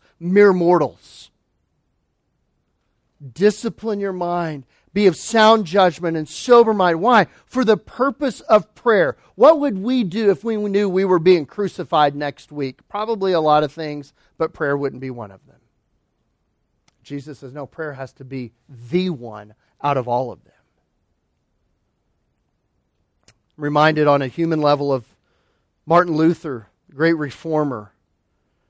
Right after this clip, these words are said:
literally at, at his time and doing what he did was standing essentially alone against the entire world, which was controlled by the Roman Catholic Church. And as he stands up against Rome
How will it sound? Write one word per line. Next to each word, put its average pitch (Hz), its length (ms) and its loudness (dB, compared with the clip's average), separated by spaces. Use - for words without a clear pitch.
literally 170 640 4
at, 147 100 -2
at 151 120 -4
his 175 260 -2
time 175 420 0
and 151 120 -8
doing 165 280 -2
what 156 200 -2
he 160 120 -10
did 156 220 -2
was 143 160 -6
standing 175 460 -4
essentially 180 580 -10
alone 143 800 -2
against 151 360 -6
the 170 100 -6
entire 147 460 -6
world, 135 440 -2
which 143 200 -18
was - 180 -18
controlled 156 640 -4
by 165 120 0
the 147 100 -4
Roman 151 320 -4
Catholic 160 520 -8
Church. 151 360 -12
And 156 100 -8
as 160 180 -4
he 170 120 -16
stands 185 680 -4
up 170 280 4
against 160 380 -6
Rome 165 340 0